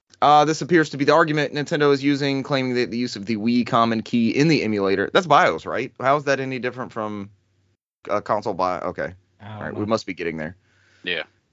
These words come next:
Speaker 1: Uh, the Wii Common Key in the emulator means it's actively bypassing piracy protection measures. Most other emulators either don't do this or require players to source their own console bios files to protect the e-, emulators legally. There it is.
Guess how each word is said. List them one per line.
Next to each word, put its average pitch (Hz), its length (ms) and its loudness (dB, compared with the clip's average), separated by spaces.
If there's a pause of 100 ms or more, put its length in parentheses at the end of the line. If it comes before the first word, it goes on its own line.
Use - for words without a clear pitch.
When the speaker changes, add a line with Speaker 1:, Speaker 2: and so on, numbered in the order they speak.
(160)
Speaker 1:
Uh, 143 420 4
the 131 140 -2
Wii 170 280 -2
Common 165 300 2
Key 156 300 -2
in 180 80 0
the 147 140 0
emulator 117 400 0
means 120 220 -2
it's 117 160 -6
actively 131 380 0
bypassing 104 580 -2
piracy 104 340 -4
protection 113 440 -8
measures. 147 500 0
Most 98 280 -10
other 87 160 -4
emulators 90 500 -6
either 113 160 -2
don't 104 160 -2
do 107 100 -2
this 92 160 -2
or 95 140 2
require 90 300 2
players 85 240 -4
to - 80 -16
source - 240 -8
their - 180 -4
own 113 140 0
console 107 320 0
bios 113 280 4
files 95 340 -2
to - 80 -18
protect - 280 -12
the - 200 -8
e-, - 40 -12 (140)
emulators 85 560 -4
legally. 104 400 4
There 67 180 -2
it 71 60 -2
is. 87 320 -2